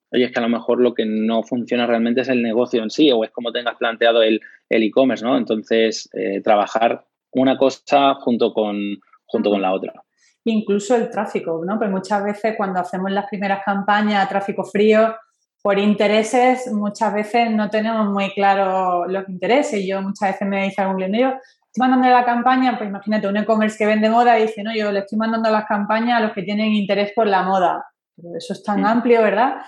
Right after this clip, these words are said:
Speaker 2: Y dice,
Speaker 1: Claro.
Speaker 2: "Bueno, es que la moda, la moda es muy amplia, la moda puede ser de muchos estilos".
Speaker 1: Ujú.
Speaker 2: Así que cuando lanzamos campañas así un poco,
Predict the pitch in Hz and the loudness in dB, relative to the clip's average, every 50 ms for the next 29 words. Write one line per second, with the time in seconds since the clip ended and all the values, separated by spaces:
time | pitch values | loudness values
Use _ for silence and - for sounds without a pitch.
0 | - _ _ _ - 202 190 196 196 196 196 208 226 220 - 208 196 196 190 196 | -20 _ _ _ -6 -6 -4 -2 -2 0 0 0 0 0 0 0 0 2 0 2
1 | 196 202 214 220 226 226 226 208 185 180 180 180 180 185 190 185 185 180 190 247 | 2 2 4 4 4 2 0 -2 -4 -4 -4 -2 -2 -2 -2 -2 -2 -2 0 0
2 | 302 294 233 202 190 180 175 175 170 170 170 170 170 165 180 180 180 180 180 - | 0 0 2 2 2 2 2 0 -4 -4 -2 -2 -2 -2 -2 -2 -2 -2 -2 -2
3 | 202 190 196 196 196 196 190 - 208 190 185 185 - - 262 285 269 226 196 190 | -2 0 0 0 -2 -4 -2 -2 -2 -2 -2 -2 -2 0 2 4 4 4 4 2
4 | 180 - - - - - 190 190 190 - - - - - _ 220 208 202 208 208 | -2 -4 -6 -12 -10 -8 -8 -8 -8 -12 -20 -20 -20 -4 _ 0 2 2 2 2
5 | 202 196 202 202 - 214 202 196 220 226 220 - 233 226 220 220 240 233 240 233 | 4 4 2 2 2 0 2 2 2 0 2 0 -2 -2 0 2 2 2 2 2
6 | 233 226 226 220 220 220 220 - 233 226 220 214 214 214 214 214 202 220 214 208 | 0 -4 -4 -4 -4 -4 -4 -4 -2 0 0 2 0 0 -2 -2 -2 -2 -2 -2
7 | 214 - | -4 -8